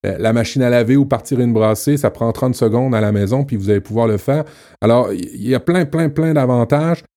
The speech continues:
Le contexte est compliqué, ça, c'est certain. Euh, il est même des fois anxiogène si vous écoutez trop les nouvelles. Faites attention de pas trop les écouter. Mais il y a un truc que j'ai retenu, que tu m'avais dit avant le covid dix-neuf et que je l'ai, je, je le mets là, je le mets dans les trucs.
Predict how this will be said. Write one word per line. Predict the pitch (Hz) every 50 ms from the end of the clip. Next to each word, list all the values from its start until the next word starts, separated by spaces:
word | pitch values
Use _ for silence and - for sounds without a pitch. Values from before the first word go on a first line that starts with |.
| _ _ -
Le | 98
contexte | - - 131 127 - 156 147 -
est | 120 -
compliqué, | - 120 117 113 - 117 110 - 139 139
ça, | 135 135 117
c'est | - - 98
certain. | 92 - - - - 123 - - - - 135 139 147 156 170 - - - - _ _ -
Euh, | 107 107 107 107 107 110 110 110 110 -
il | - 104
est | 104
même | 107 104 104 98
des | 104 104
fois | - - 113 104
anxiogène | 98 95 - - 117 110 107 113 127 135 147
si | 143 143
vous | - 107 98
écoutez | 104 - - - 113
trop | 104 - - 117
les | 107 107
nouvelles. | 107 104 98 104 123 151
Faites | 135 120 -
attention | 92 - 104 98 - 113 110
de | 101
pas | -
trop | 95 - - - - 104 117 117
les | 113 98 101
écouter. | 98 - - - 113 123 156 156 - - - - - - -
Mais | 147
il | 185
y | 233
a | 269
un | 277
truc | 277 - - 294 285
que | - 165
j'ai | 135 160
retenu, | 156 - - - 151 151 151 165 196 202
que | - 131
tu | - 131
m'avais | 127 135 143 139
dit | 123 135 151 214 - -
avant | - 123 123 113 131 156
le | 202 -
covid | - 160 139 117 123 113
dix-neuf | 110 110 110 107 110 107 110 123 156 156 - -
et | - 113 110 113 110
que | - 127 117 113
je | 95 107
l'ai, | 117 120 120 120 98
je, | 101 92 110 107
je | 101 90 120
le | 139 175
mets | 160 127 131
là, | 120 110 110 120 113 104
je | -
le | 104
mets | 98 104 120
dans | 120 110
les | 101 98 98
trucs. | - - - 117 131